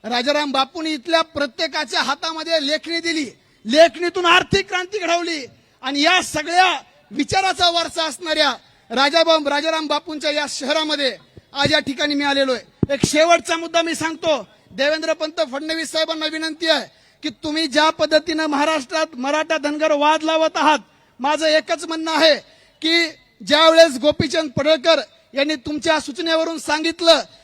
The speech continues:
की हा लढा, ही सगळी गोष्ट मी आता थांबवतो, मी याच्यावर काही बोलणार नाही, मी याच्यावर काही व्यक्त होणार नाही, त्या गोपीचंद पडळकरच्या बद्दल तुम्ही जे सांगितलं की ते आक्रमक नेते आहेत,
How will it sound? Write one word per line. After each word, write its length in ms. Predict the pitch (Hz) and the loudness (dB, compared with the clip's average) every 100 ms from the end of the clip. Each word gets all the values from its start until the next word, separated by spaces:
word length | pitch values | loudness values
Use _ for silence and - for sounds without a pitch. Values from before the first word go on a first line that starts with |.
| _ | _
की 80 | 294 | -4
हा 280 | 254 214 330 | -2 2 2
लढा, 280 | 330 330 285 - _ _ - | 4 4 2 -2 _ _ -2
ही 300 | 311 339 330 | 2 2 2
सगळी 320 | - 302 349 | -2 -2 0
गोष्ट 320 | 339 285 - 320 247 - _ - | 0 -2 2 0 0 -6 _ -6
मी 120 | 269 | -2
आता 240 | 320 302 320 | 0 0 -2
थांबवतो, 600 | - 302 320 330 320 240 - _ | -2 4 4 4 0 0 -6 _
मी 140 | 233 294 | -8 -2
याच्यावर 400 | 320 339 320 311 226 | -2 2 0 0 -2
काही 200 | 302 320 | 0 0
बोलणार 460 | 269 277 311 320 330 | 0 -2 0 0 0
नाही, 280 | 330 311 185 - _ - | 0 -2 -4 -14 _ -2
मी 80 | |
याच्यावर 320 | 311 311 339 330 | 0 0 0 -2
काही 300 | 294 302 320 | -2 -2 -2
व्यक्त 420 | 226 262 294 - | 0 0 0 -2
होणार 340 | 277 302 311 | -2 0 0
नाही, 340 | 320 311 320 254 - _ _ | 0 0 -2 -4 -10 _ _
त्या 240 | 269 294 320 | 0 4 4
गोपीचंद 500 | 320 330 330 320 320 | 2 -2 -2 -2 -2
पडळकरच्या 600 | 277 294 311 269 311 320 | -2 0 0 0 -2 -2
बद्दल 360 | 302 294 320 285 190 _ _ - | -2 0 2 2 -2 _ _ -6
तुम्ही 160 | 320 | -4
जे 160 | 320 330 | 2 2
सांगितलं 500 | - 302 311 320 330 | 4 0 0 0 -2
की 120 | 311 | -2
ते 120 | 311 | 0
आक्रमक 540 | 330 269 214 330 320 277 | 0 0 -2 0 0 0
नेते 260 | 311 311 | -6 0
आहेत, 260 | 320 294 302 | 4 6 4